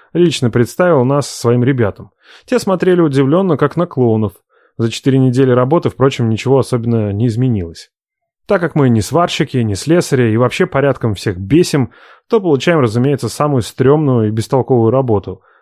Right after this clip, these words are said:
И все же настроение отличное, потому что могло быть хуже.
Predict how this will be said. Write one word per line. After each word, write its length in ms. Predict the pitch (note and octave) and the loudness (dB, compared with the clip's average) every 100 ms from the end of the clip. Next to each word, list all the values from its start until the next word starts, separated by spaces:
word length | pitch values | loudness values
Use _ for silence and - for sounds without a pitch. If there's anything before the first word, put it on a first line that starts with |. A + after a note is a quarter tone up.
| _ | _
И 160 | - G#2 | -4 -2
все 180 | G2+ F#3 | -2 -2
же 120 | F#3+ | -2
настроение 460 | E3 - D3 D#3+ D3+ | -2 0 0 2 -2
отличное, 460 | D#3 G#3 - A2+ | -2 -6 -4 -4
потому 300 | F#2+ G2+ A#2 | -4 -6 -4
что 160 | D3 B2+ | -4 -4
могло 300 | A2 G2+ A#2+ | -2 -2 -4
быть 140 | C#3+ | -4
хуже. 380 | - A2+ F#2 F2 | -6 -6 -6 -10